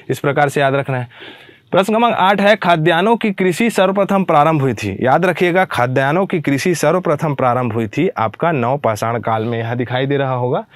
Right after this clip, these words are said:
मध्य पाषाण पशुपालन चालू हो गया, ठीक है, पूरा पाषाण में तो प-, आपका फ्लिंट का खोज किया था, चकमक पत्थर,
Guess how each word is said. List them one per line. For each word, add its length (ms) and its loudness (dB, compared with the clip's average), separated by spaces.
मध्य 220 0
पाषाण 360 0
पशुपालन 580 0
चालू 260 2
हो 100 2
गया, 240 -4
ठीक 120 -2
है, 100 0
पूरा 260 -2
पाषाण 360 -2
में 120 0
तो 160 -4
प-, 520 0
आपका 300 -2
फ्लिंट 300 -2
का 100 -4
खोज 240 -2
किया 140 -2
था, 60 0
चकमक 380 -4
पत्थर, 340 -6